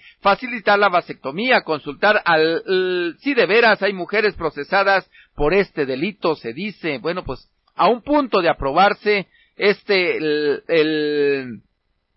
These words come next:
el aborto en Oaxaca. Imagínese usted, aún este, a unos días de, de promoverse el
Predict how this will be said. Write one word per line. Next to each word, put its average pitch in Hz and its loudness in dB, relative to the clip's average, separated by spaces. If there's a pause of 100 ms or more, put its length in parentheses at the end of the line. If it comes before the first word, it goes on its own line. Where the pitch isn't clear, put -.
(880)
el 202 4
aborto 190 4
en 208 -2
Oaxaca. 170 0 (1400)
Imagínese 156 -6
usted, 180 -6
aún 175 2
este, 135 -6 (1500)
a 156 4
unos 226 0 (840)
días 196 0
de, 123 -6
de 120 -12
promoverse 160 -2
el 185 -2